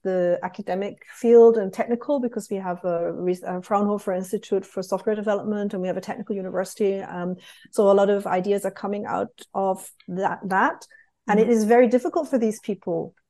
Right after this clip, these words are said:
Speaker 1: to, they've never learned it.
Speaker 2: Yeah.
Speaker 1: It's not that they don't under-,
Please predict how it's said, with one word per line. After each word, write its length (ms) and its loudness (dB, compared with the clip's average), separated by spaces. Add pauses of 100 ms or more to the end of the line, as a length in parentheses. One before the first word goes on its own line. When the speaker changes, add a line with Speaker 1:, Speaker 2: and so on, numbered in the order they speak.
(160)
Speaker 1:
to, 360 -2
they've 160 8
never 220 2
learned 360 0
it. 260 -6 (560)
Speaker 2:
Yeah. 240 -2
Speaker 1:
It's 260 2
not 180 6
that 120 0
they 80 4
don't 240 4 (300)
under-, 220 2